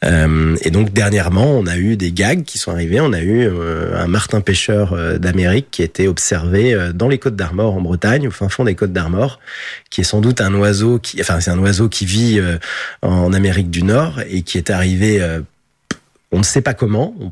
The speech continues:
pense qu'il a été, euh, il a dû se poser sur un bateau, euh, qui a dû l'aider à traverser l'Atlantique et il a fait, il a généré un afflux de cocheurs, donc des milliers d'observateurs d'oiseaux rares, mais pas que rares, sont venus voir cette attraction-là,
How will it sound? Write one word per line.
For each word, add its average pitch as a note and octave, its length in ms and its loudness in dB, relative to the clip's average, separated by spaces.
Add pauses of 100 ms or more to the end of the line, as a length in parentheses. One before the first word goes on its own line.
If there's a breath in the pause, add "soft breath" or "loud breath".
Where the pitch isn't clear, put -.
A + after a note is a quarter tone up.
pense E3+ 260 0
qu'il G2+ 200 -6
a G2 60 0
été, G#2 400 0
euh, F2+ 180 -2
il F2 100 0
a F2 40 0
dû G2 120 0
se - 80 -4
poser A2+ 260 2
sur G2+ 220 -2
un F#2+ 60 0
bateau, G2+ 500 2
euh, F2 100 -4
qui - 180 -4
a F2 60 0
dû F#2+ 160 -2
l'aider F#2 280 2
à F2 80 -4
traverser F2+ 400 -4
l'Atlantique F2+ 480 -4
et G2+ 340 0
il G#2 160 2
a F2+ 80 0
fait, - 180 -2
il G#2+ 100 2
a G2+ 60 4
généré G#2+ 420 2
un G#2 180 0
afflux C3+ 500 0
de G#2+ 120 0
cocheurs, B2 560 -2
donc G2 160 -2
des F#2+ 100 0
milliers A#2+ 520 2 (440 loud breath)
d'observateurs G#2 800 0
d'oiseaux F2+ 340 2
rares, C#3+ 360 -2 (440 loud breath)
mais F2 80 2
pas A#2+ 140 2
que - 140 0
rares, G#2+ 360 -2
sont - 180 -2
venus G#2 220 2
voir A#2 240 0
cette - 220 -2
attraction-là, G2 760 -2